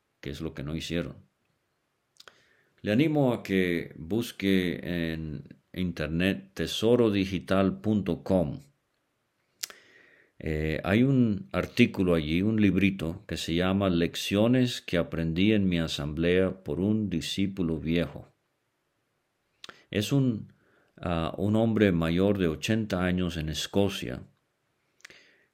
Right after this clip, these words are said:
que describe mucho de lo que sufrieron algunos al salir de grandes denominaciones y congregarse al solo nombre del Señor Jesucristo.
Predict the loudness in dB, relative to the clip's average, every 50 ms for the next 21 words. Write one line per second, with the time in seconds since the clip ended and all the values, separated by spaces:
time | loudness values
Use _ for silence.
0 | _ _ -6 -2 0 2 2 2 2 2 2 0 -2 -4 -6 -8 0 2 2 2
1 | 2 0 -2 2 4 4 6 6 4 4 2 0 0 -4 -8 -12 -12 -8 -4 0
2 | 4 4 6 4 4 2 0 0 2 2 2 0 -4 -8 -14 -14 -10 -6 -2 -2
3 | 0 0 0 -2 -4 -4 -4 -4 -4 -4 -4 -6 -8 -8 -10 -6 -2 2 4 4
4 | 4 4 4 2 2 0 0 -2 -2 -2 -2 -2 -2 -2 -4 -4 -4 -6 -6 -4
5 | -4 -4 -4 -2 0 0 0 0 0 -2 -2 -2 -2 -2 -2 -2 -2 -2 -2 -4
6 | -4 -4 -4 -4 -4 -4 -2 -2 -4 -4 -4 -6 -6 -8 -8 -6 -2 -2 -2 -2
7 | -2 -6 -8 -12 -14 -18 -20 _ _ _ _ _ _ _ _ _ _ _ _ _
8 | _ _ _ _ -4 -2 -2 -2 -2 -4 -4 -4 -2 -2 -2 0 2 2 2 2
9 | 2 0 -2 0 0 0 -2 -2 -8 _ _ _ _ -10 -8 -8 -6 -6 -4 -2
10 | 0 2 2 2 2 4 2 2 2 2 2 2 2 2 0 -2 -2 -2 -4 -6
11 | -6 -4 -2 0 0 -2 -2 -6 -12 -12 -12 -14 -12 -6 -2 -2 -2 -2 -2 -6
12 | -10 -14 -18 -20